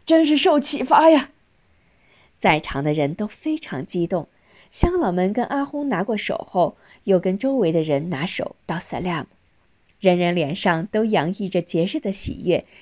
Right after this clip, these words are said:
也都感受着回族大家庭的幸福。正在这时，外边有人喊：“区里领导来了。”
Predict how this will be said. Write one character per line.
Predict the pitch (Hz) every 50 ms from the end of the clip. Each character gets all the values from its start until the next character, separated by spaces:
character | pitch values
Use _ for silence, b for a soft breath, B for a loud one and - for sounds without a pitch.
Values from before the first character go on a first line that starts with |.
| b b
也 | 226 220 220
都 | 254 285 285
感 | 285 247 180 160 190
受 | - - 220 190
着 | - 165
回 | 165 - - 175 165 185
族 | 202 - 175 156 156 165 208 247 _
大 | - 220 185 160 151
家 | 147 - 247 240 240 254
庭 | 254 - - 143 131
的 | - 156
幸 | - - - - - 233 180 - -
福。 | - - - - - - _ _ _ _ _ _ _ _ _ _ _ _ _ _ _ _ _ _ _ _ _ _ _ _ _ -
正 | - 370 339
在 | 311 339 311
这 | 302 339 320 247 208
时， | - - - 135 147 156 180 - _ _ _ -
外 | 269 311 294 262
边 | 247 262 247 247 254
有 | 233 180 156
人 | 151 160 185
喊 | 208 - 160 113 143 - _ _ _ _ _ _ _ _ _ _ _ _ _ _ _ _ _ _ _ _ _ _
：“区 | - - 339 370
里 | 339 294 285
领 | 254 269 320 339
导 | 359 294 269
来 | 269 262 277 320
了。” | 349 349 330 302 269 -